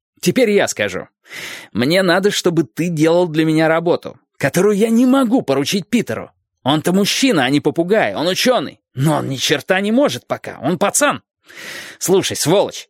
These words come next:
целая лаборатория работала на тебя столько лет, а теперь ты меня кидаешь как шулер, как истеричная бабёнка.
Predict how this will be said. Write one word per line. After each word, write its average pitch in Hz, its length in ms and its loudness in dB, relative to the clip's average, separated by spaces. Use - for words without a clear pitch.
целая 208 340 2
лаборатория 220 580 2
работала 170 400 0
на 160 100 2
тебя 143 240 -2
столько 233 400 0
лет, 185 380 -2
а - 120 -2
теперь 147 300 -4
ты 175 120 -2
меня 180 180 2
кидаешь 214 400 0
как 220 160 -2
шулер, 285 440 0
как - 180 -4
истеричная 233 560 0
бабёнка. 247 560 -2